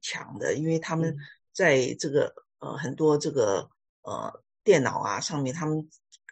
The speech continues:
Speaker 1: 真的是可以自学。但是我就像刚刚何牧师讲，我觉得怎么样教小孩子分辨是非，这种，呃，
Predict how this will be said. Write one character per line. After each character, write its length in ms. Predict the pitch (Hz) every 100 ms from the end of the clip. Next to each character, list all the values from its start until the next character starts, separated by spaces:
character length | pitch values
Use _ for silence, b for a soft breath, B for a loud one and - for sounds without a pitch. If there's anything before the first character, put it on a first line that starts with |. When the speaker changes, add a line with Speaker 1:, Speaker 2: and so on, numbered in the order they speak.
| _
Speaker 1:
真 180 | 226 202
的 80 |
是 140 | 175 175
可 100 | -
以 80 | 147
自 240 | - 151
学。 320 | 135 107 101 b b _
但 160 | 262 247
是 120 | 247
我 340 | 170 139 135 _ _
就 120 | - 220
像 300 | 226 190 175 _ _
刚 200 | 214 202
刚 200 | 208 208
何 200 | - 170
牧 100 | 180
师 100 | 175
讲， 220 | 170 123
我 80 | 147
觉 160 | 190
得 100 | 214 233
怎 120 | 226
么 120 | 143
样 240 | 185 226 196
教 180 | 226 226
小 140 | 180
孩 160 | - 165
子 140 | 175
分 360 | - 233 220 220
辨 220 | 240 156
是 300 | - - 165
非， 340 | - 151 151 - - _ _ _ -
这 160 | 302
种， 340 | 196 147 139 - _ _ _ _ -
呃， 340 | 160 123 -